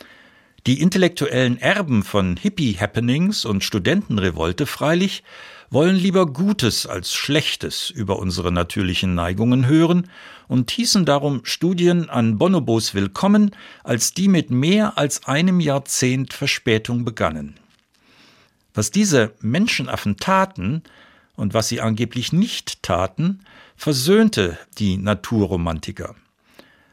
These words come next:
Weil Bonobos ein stellungsreiches Sexualverhalten pflegen, ohne sich quasi kriegerisch zu bekämpfen, wurden sie Botschafter des Make Love Not War,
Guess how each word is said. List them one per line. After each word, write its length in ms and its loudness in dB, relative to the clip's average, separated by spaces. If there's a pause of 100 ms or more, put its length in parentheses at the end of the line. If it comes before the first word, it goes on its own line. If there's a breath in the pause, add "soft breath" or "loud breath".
(160 soft breath)
Weil 180 0
Bonobos 640 2
ein 320 -6
stellungsreiches 1080 0
Sexualverhalten 1080 -2
pflegen, 600 0 (420 loud breath)
ohne 340 4
sich 300 -2
quasi 480 0
kriegerisch 580 -2
zu 140 -6
bekämpfen, 720 -2 (520 loud breath)
wurden 360 2
sie 160 -2
Botschafter 760 0
des 500 -2 (240 soft breath)
Make 380 2
Love 360 2
Not 200 0
War, 440 -2